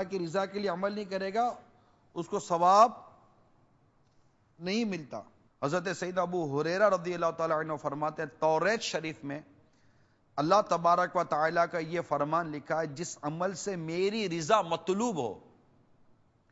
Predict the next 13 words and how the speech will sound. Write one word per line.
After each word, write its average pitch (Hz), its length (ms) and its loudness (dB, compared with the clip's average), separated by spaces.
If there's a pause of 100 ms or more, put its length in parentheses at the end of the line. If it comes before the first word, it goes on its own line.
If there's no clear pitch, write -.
(340)
وہ 175 80 -2
تھوڑا 165 480 4
بھی 202 160 0
زیادہ 123 360 0
ہے، 92 220 -4 (1700)
اور 143 140 -2
جس 214 280 -2
عمل 185 300 4
سے 214 220 0
میرے 180 440 0 (120)
غیر 226 360 4
کا 208 140 0
قصد 202 420 -2